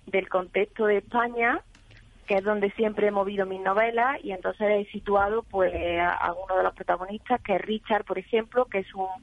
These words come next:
arquitecto de origen alemán, pero que vive en Londres. Después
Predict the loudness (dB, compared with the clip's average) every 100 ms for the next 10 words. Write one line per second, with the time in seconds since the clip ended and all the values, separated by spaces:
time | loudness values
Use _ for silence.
0 | -16 -20 -18 -6 -4 -4 -6 2 0 0
1 | 0 2 4 4 2 0 -6 -4 -2 0
2 | 0 2 2 0 2 2 2 2 2 0
3 | -2 -2 2 2 2 -4 -20 -20 -8 0
4 | 0 2 2 2